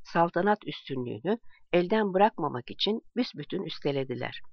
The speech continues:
Ganimet payıyla ödenek kulun efendisine borcudur.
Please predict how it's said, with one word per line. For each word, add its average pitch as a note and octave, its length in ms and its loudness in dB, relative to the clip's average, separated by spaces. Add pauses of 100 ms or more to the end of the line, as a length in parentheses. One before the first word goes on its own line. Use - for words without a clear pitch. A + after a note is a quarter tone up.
(800)
Ganimet A#3 520 6
payıyla D3 540 0
ödenek F3 640 2
kulun G#3 300 4
efendisine E3+ 760 0
borcudur. C#3 560 -2